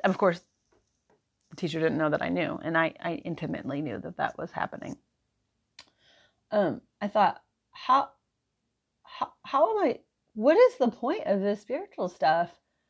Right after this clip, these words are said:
if you can be breaking basic human rules that, like, in the city I'm from, in Philadelphia, would, would, would get you cast out, and yet you get to travel internationally and teach all these people to,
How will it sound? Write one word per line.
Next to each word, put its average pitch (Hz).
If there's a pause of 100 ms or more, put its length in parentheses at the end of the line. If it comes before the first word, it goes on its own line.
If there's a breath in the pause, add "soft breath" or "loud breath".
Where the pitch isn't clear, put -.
(580)
if 233
you 233
can 240 (1800)
be 247
breaking 247
basic 196
human 208
rules 175
that, 170
like, 180
in 185
the 180
city 240
I'm 262
from, 175
in 180
Philadelphia, 180
would, 185
would, 185 (120)
would 185
get 214
you 196
cast -
out, 247
and 185
yet 185
you 208
get 190
to 170
travel 220
internationally 190
and 170
teach 196
all 170
these 165
people 185
to, 165